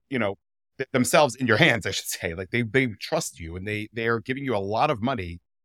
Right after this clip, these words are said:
to not just go out there and buy anything, like, to buy what's going to ultimately lead to lift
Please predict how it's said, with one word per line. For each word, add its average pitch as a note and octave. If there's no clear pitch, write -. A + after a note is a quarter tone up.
to B2+
not C#3
just -
go A#2+
out A2+
there A2
and F#2+
buy G2+
anything, F#2+
like, F#2+
to C3
buy B2+
what's A#2
going A#2+
to A2+
ultimately A2
lead G#2
to F#2+
lift G#2+